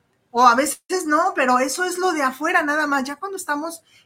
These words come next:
en tu habitación, en la noche, tú solo, contigo, para ti, eh, ahí está el pedo, ¿no? O sea, es el problema de ¿quién chingado soy?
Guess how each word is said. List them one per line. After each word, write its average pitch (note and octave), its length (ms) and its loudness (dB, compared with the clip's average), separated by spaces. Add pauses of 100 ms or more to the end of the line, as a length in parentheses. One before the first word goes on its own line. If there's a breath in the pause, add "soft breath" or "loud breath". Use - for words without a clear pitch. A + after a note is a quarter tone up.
en A3+ 140 -6
tu C#4 80 -4
habitación, B3+ 800 -4
en C4+ 180 -4
la C#4 100 -2
noche, A3 500 -6
tú D#4+ 200 -4
solo, A3+ 500 -6 (560)
contigo, B3+ 640 -6
para G3 340 -8
ti, D4+ 320 -6
eh, G3+ 220 -8 (580)
ahí G#3 240 0
está B3+ 180 0
el B3 80 -2
pedo, F#3+ 360 -10
¿no? A#3+ 160 -4
O B3+ 40 -4
sea, A#3 140 -4
es B3 160 -2
el E4+ 220 -2
problema C4+ 580 2
de C4+ 240 0 (240 loud breath)
¿quién D4+ 300 0
chingado C#4 400 -4
soy? D#4+ 420 -6